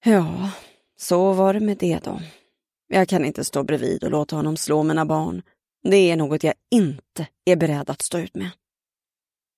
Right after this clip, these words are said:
Jag mådde fruktansvärt dåligt över det som hade hänt. Inte bara för att jag tyckte synd om Jason, utan också för att jag visste att det var mitt fel. Jason hade ingen nyckel till ytterdörren och jag hade inte försäkrat mig om att han var hemma innan jag låste den kvällen.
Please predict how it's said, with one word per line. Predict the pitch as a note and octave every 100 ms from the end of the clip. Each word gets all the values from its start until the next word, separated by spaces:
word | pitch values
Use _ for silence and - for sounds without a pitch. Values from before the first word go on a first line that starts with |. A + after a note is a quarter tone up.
| _ _ _ _ _ _ _
Jag | F#3+
mådde | G3 F3+ F#3
fruktansvärt | - A#3+ - F#3+ F#3 F3+
dåligt | A#3+ G3+ E3 F3
över | F#3+
det | F#3 D3+
som | -
hade | D#3 F3+
hänt. | E3+ - G#3 - _ _ _
Inte | - G3 F3+
bara | D#3+ D#3+ D#3
för | E3
att | D#3
jag | C#3
tyckte | C#3+ -
synd | D3+ E3 D#3+
om | D3+
Jason, | D3 D#3 - - F#3+ F3 - _ -
utan | F#3+ G#3
också | F#3+ - F3+
för | F3+
att |
jag | F3+
visste | F3 A3 - -
att | -
det |
var | F#3
mitt | F3 F#3
fel. | - G#3+ G#3+ G#3 - _ _ _ _ _ _
Jason | - E3+ D#3 - D#3
hade | D#3 E3
ingen | D#3+
nyckel | E3 E3 - D3+
till | E3+
ytterdörren | F#3+ - D3+ D3+ D3+ D#3+
och | E3+
jag | D#3
hade | D#3 D#3+
inte | F#3 -
försäkrat | F#3 - E3+ E3+ F#3+ -
mig | D#3+ D3+ C#3+
om | D#3+
att | D#3
han | D3+
var | D#3
hemma | F3 A3 D3 D#3+
innan | - E3+ D#3
jag | D#3
låste | G#3 G3+ - C#3+
den | D#3+
kvällen. | G3 - G#3+ A3+